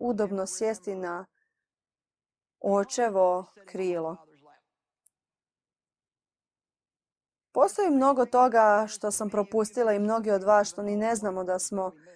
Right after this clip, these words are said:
propustili jer nije bilo nekog okvira za to, ali dopustite da vam kažem, Bog će vam dati dvostruki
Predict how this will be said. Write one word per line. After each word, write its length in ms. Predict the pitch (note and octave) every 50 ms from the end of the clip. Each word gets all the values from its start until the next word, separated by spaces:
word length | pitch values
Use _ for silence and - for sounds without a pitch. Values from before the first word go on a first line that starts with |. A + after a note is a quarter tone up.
| - _ _ -
propustili 800 | - G#3 F#3 - A3 A3 G#3+ A3 - C4 A#3 G#3+ G3+ G3 F#3+
jer 280 | F#3+ F3+ F3+ F3+ F3+ F3
nije 400 | F#3 F#3 F#3+ F#3+ G3 G3 G3+ G3
bilo 300 | F3+ G3+ G3 G3 G3+ G3
nekog 340 | G3 F#3+ F#3+ - G3 F#3+ G#3
okvira 540 | G#3 G#3 G#3 - G3 F#3+ F#3 F#3 F3 E3+ E3+
za 140 | - -
to, 260 | F3+ - G#3+ G#3 F#3+ -
ali 240 | - G3+ G3+ G3 F#3+
dopustite 520 | G3 F#3+ - - B3 A#3+ - D#4+ - A#3
da 80 | G3+ G#3
vam 120 | G3 G#3
kažem, 500 | G#3 - A#3 A3 G#3 G3+ F3+ F#3 F3+ F3+ - - - - - - - -
Bog 220 | G#3+ B3 C#4 C4+
će 120 | - - B3+
vam 160 | A#3 A3+ G#3
dati 320 | A3 G#3+ A3 - G#3+ F#3
dvostruki 680 | F3 F#3+ F#3+ G#3+ A3+ A#3 - - - C#4 C#4 - C4